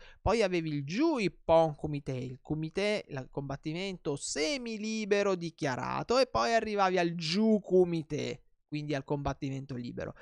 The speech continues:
Tu devi fare tutti questi step, adesso non, eh, si fa, non si fa più. Non si fa più, perché non saresti concorrenziale, non saresti sostanzialmente concorrenziale, non, non puoi immaginare quanto tempo ti ci vuole per portare un ragazzo in gara a fare, se segui questo iter,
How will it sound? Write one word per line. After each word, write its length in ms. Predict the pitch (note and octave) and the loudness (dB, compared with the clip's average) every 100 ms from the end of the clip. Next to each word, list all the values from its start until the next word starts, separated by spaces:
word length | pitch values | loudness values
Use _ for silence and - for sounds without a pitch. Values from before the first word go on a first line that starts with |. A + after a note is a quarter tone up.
| - | -14
Tu 100 | - | -8
devi 140 | G#3+ F3+ | -4 -2
fare 180 | D#3 | -2
tutti 200 | D#3 B3+ B3 | -2 -6 -2
questi 260 | A3 A3 | -2 -2
step, 260 | - C3+ C3 | -6 -6 -4
adesso 640 | - A#3 C3+ B2 - C3 - | -2 0 0 -2 -4 -4 -4
non, 580 | - C3 B2 B2 B2 B2 | -10 -8 -6 -4 -4 -6
eh, 920 | B2 B2 - B2 B2 A#2+ A2 - - B2 _ _ | -6 -6 -10 -12 -10 -10 -12 -16 -20 -20 _ _
si 80 | - | -16
fa, 360 | - B2 A#2 A2 | -12 -10 -12 -12
non 100 | D3+ | -12
si 120 | B2+ | -12
fa 100 | A#2+ | -2
più. 160 | F3 D3+ _ _ - | 2 2 _ _ -8
Non 140 | C4 | -6
si 80 | - | -6
fa 100 | C4+ | -6
più, 180 | - - _ - - | -2 -2 _ -20 -12
perché 640 | C#3+ F3+ C#3+ G3 A#3 - _ | -8 -6 -2 0 -2 -4 _
non 240 | - D3+ G3+ | -8 -6 -4
saresti 440 | A#3 C3+ A#2 D3 | -4 -4 -6 -8
concorrenziale, 880 | C#3 B2+ B2 B2 A#2+ - - - - | -10 -10 -10 -10 -12 -14 -16 -18 -20
non 100 | C#3 _ | -20 _
saresti 260 | C#3+ C#3+ E3 | -12 -10 -10
sostanzialmente 640 | B2 B2+ C3+ D3+ F#3 - | -10 -10 -10 -8 -6 -8
concorrenziale, 800 | - D#3+ D3+ D#3+ F3+ C4 - D3+ B2+ | -8 -8 -4 -4 -4 -6 -4 -2 -2
non, 280 | C3+ C3+ C3+ - - _ _ _ _ _ _ | -6 -8 -10 -14 -20 _ _ _ _ _ _
non 200 | - D#3 | -6 -6
puoi 240 | D3 G#3+ G#3 | 0 0 2
immaginare 600 | G3 F#3 F#3 E3 G3+ A#3+ | 0 -2 -2 -2 -2 -2
quanto 280 | - C4 A#3+ | -4 -6 -6
tempo 240 | A#3+ A3 | -6 -6
ti 100 | A3 | -6
ci 140 | G#3 G#3+ | -6 -4
vuole 200 | G#3 D3+ | -2 -2
per 140 | C#3+ | -2
portare 380 | - D3 D3+ D#3 | -6 -6 -4 -2
un 120 | D#3 | -4
ragazzo 640 | D3 D3 D3 D3 D3 - | -4 -2 0 0 -2 -8
in 160 | D#3 D3 | -6 -4
gara 500 | C#3 C#3+ C#3+ C#3+ C#3 | -2 -2 -2 -2 -2
a 100 | D3 | -4
fare, 480 | - C3+ C3+ C#3 C3+ | -4 -2 -2 -2 -4
se 420 | - D3+ D3 - | -4 -2 -2 -6
segui 400 | - - D#3 D3 | -8 -6 -4 -4
questo 340 | C3+ C3 - A#2+ | -4 -8 -8 -8
iter, 420 | D#3 F#3+ F#3+ | -8 -4 -4